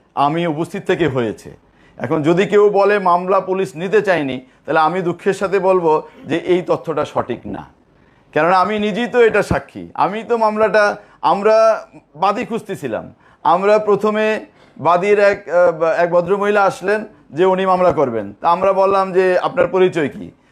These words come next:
তো পরে উনি বললেন যে, "আমি সোহাগের ওয়াইফ।" তো পরে আমরা খতিয়ে দেখলাম উনি ডিভোর্সড ওয়াইফ,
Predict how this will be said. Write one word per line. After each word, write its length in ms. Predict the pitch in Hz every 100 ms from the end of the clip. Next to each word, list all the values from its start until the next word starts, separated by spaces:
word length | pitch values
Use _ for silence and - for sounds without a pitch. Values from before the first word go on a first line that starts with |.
| _
তো 260 | - 170 180
পরে 240 | 180 185 196
উনি 180 | 190
বললেন 360 | 196 190 185 185
যে, 120 | 170
"আমি 220 | 180 170
সোহাগের 440 | 170 165 156 156 151
ওয়াইফ।" 320 | 143 147 - - _ _ _ _ _ _
তো 160 | - 160
পরে 260 | 156 180 208
আমরা 260 | 202 208
খতিয়ে 340 | 202 196 196 214
দেখলাম 360 | 208 202 202
উনি 180 | 190 190
ডিভোর্সড 500 | 160 175 185 180 -
ওয়াইফ, 260 | 143 107